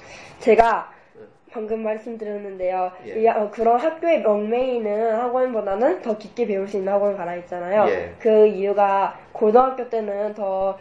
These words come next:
Speaker 1: 깊게 공부를 해야 되잖아요.
Speaker 2: 아.
Speaker 1: 그래서 일단 중학교 때 차라리 그런 피상적인 거는 하지
Speaker 2: 음,
Speaker 1: 말고
Speaker 2: 예.
Speaker 1: 오히려 더 지금부터 시작을 해라. 이런 좀 깊게 학문을 파고들 수 있는 학원을
Speaker 2: 예.
Speaker 1: 선택해서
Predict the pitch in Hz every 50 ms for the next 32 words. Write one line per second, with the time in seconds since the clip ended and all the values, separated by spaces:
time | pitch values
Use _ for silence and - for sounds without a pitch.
0 | - _ - 226 220 - 254 233 226 208 190 185 190 196 202 214 214 208 196 196
1 | 185 190 185 185 185 185 185 190 202 208 202 - - - 78 80 - 170 - 220
2 | 214 220 233 208 208 202 202 202 - - - - - 226 214 214 233 226 220 -
3 | 226 220 247 277 - 302 285 - 247 240 - 277 262 269 285 269 247 240 240 247
4 | 247 - 233 220 226 226 220 302 311 330 339 339 339 269 240 220 214 214 214 214
5 | 214 202 202 202 196 202 202 214 233 233 240 277 269 262 247 214 202 196 202 202
6 | 190 208 208 214 220 214 190 202 208 226 220 220 220 214 214 - - - - -
7 | - 220 202 214 - - 247 247 302 311 277 240 - - 247 285 277 262 269 277
8 | 294 277 254 233 240 240 208 196 202 214 214 208 202 220 - 220 214 208 - 220
9 | 214 - - _ - 254 240 247 254 269 285 285 277 277 294 294 269 - - 269
10 | 269 269 285 269 240 - 226 208 196 196 202 202 202 214 240 240 233 247 254 233
11 | 233 269 254 262 247 247 - 226 220 226 233 294 -